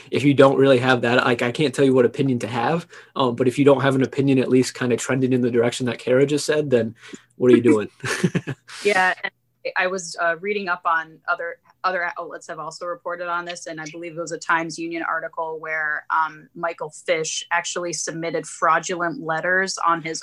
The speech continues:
Speaker 2: own behalf that he printed
Speaker 1: Yeah.
Speaker 2: from a priest, and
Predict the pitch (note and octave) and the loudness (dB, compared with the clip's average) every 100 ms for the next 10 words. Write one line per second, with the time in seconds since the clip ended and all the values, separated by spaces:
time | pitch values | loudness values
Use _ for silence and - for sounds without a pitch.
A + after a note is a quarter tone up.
0 | D#3+ E3 D#3+ D#3+ D#3 D#3+ D#3+ F3 - F3 | -6 -6 -6 -10 -4 0 0 -2 -6 -10
1 | - D3 C#3 C3+ A#2+ A2 G#2 E3+ _ _ | -8 -4 2 4 2 -2 -4 -8 _ _
2 | _ _ _ _ G3+ G3+ - F#3 F#3 F3+ | _ _ _ _ -8 -6 -10 -8 -8 -8
3 | F3+ F3 F3 - - E3+ E3 E3 E3 | -8 -8 -8 -12 -12 -8 -4 -4 -6